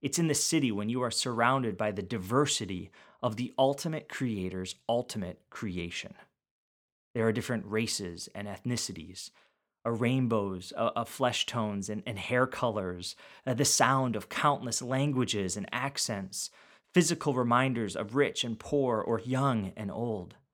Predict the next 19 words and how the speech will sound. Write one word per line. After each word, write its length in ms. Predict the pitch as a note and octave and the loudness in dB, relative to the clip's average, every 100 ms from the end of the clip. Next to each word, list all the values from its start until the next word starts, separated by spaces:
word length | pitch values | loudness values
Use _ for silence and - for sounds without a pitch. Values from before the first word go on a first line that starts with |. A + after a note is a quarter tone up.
| _ _ _ _ - | _ _ _ _ -6
God's 400 | B2 B2 A#2 F#2+ - | 0 2 2 -2 -6
ultimate 540 | A#2+ C3+ - D3+ D3 - | -4 -2 -2 -6 -6 -10
creation 720 | - B2+ A2+ G#2 - A2+ G#2+ | -8 -4 -2 -2 -4 -4 -4
is 180 | A2+ G2 | -6 -2
everywhere. 500 | F#2+ F#2+ E2 D#2+ - _ _ - | -2 -4 -8 -10 -14 _ _ -2
You 100 | C3+ | 0
see 360 | - D#3+ D#3 | 2 2 -2
the 100 | - | -4
full 280 | C3 - E3 | -4 2 2
spectrum 640 | D#3+ - E3+ - - G#2 D#2+ | 2 2 0 0 -4 -4 -4
of 100 | F2+ | -4
this 160 | F#2+ | -4
creation, 440 | - G2 F2+ E2+ E2+ | -4 -6 -6 -8 -6
and 120 | A#2+ | 0
I 140 | B2 | 0
think 240 | C#3+ D3+ C3 | 2 0 -2
it's 140 | - - - | -4 -6 -8
absolutely 960 | C3+ - - C3+ A2+ A2 G2 G#2+ F#2+ F#2+ - _ - | -6 -6 -4 -4 -2 -2 -4 -6 -8 -10 -20 _ -10
stunning. 540 | - - F#2+ E2+ D#2+ | -6 -2 -2 -4 -10